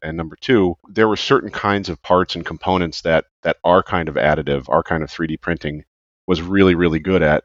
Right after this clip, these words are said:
and, and those were, uh, very complex systems, mechanical systems that had a lot of, of unique geometries and dimensions and a lot of internal passageways, uh, which obviously lends itself into, uh, advanced propulsion systems and,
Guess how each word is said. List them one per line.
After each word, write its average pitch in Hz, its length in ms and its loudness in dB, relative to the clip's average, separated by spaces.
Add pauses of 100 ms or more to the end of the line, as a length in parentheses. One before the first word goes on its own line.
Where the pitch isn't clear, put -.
(140)
and, 80 200 0
and 80 160 -4
those 95 280 -2
were, 80 340 0 (500)
uh, - 120 -8
very 98 180 2
complex - 840 -2 (120)
systems, 92 680 0
mechanical 90 460 -4
systems 85 640 -10
that 78 220 0 (420)
had 98 180 0
a 92 40 -6
lot 90 240 2
of, 82 260 -4
of 82 100 -8
unique 87 300 -10
geometries 85 680 -6
and 78 100 -12
dimensions 85 540 -4
and 78 100 -4
a 73 40 -6
lot 82 240 2
of 82 60 -6
internal 80 340 -8
passageways, 78 800 -4 (320)
uh, 78 140 -4
which 90 260 -4
obviously 87 380 -2
lends 82 240 -2
itself 85 360 -2
into, 80 540 -10
uh, 73 300 -4
advanced 80 360 -2
propulsion 78 480 -2
systems 78 400 -6
and, 73 160 -8